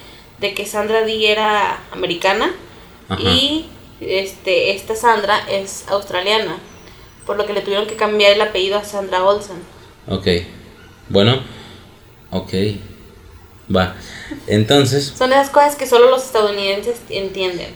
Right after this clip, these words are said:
Speaker 2: Y solo los fans de Vaselina saben, yo no sabía todo eso.
Speaker 1: <laughs>
Speaker 2: Oye, todos mis datos curiosos yo los, los tengo anotados. De hecho,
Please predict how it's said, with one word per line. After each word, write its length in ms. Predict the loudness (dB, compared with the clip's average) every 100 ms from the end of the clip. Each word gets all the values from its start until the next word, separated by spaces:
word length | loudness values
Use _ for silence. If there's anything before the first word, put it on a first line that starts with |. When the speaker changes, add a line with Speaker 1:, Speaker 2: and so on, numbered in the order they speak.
| 0
Speaker 2:
Y 160 | 4 4
solo 280 | 6 6
los 180 | 6 4
fans 360 | 4 6 6 6
de 420 | 6 8 6 4
Vaselina 580 | 4 4 4 6 8 6
saben, 420 | 6 6 8 8
yo 160 | 6 6
no 180 | 6 6
sabía 340 | 8 8 8
todo 220 | 8 8
eso. 260 | 8 8 4 4 0
Speaker 1:
<laughs> 200 | -2 2
Speaker 2:
Oye, 220 | 6 6 6
todos 280 | 6 8
mis 80 | 8
datos 220 | 6 2 2
curiosos 460 | 4 4 0 2
yo 160 | 6 6
los, 260 | 6 2 -6 -2 0
los 180 | 2
tengo 240 | 2 2 4
anotados. 720 | 4 2 2 4 6 6 6
De 80 | 4
hecho, 320 | 6 6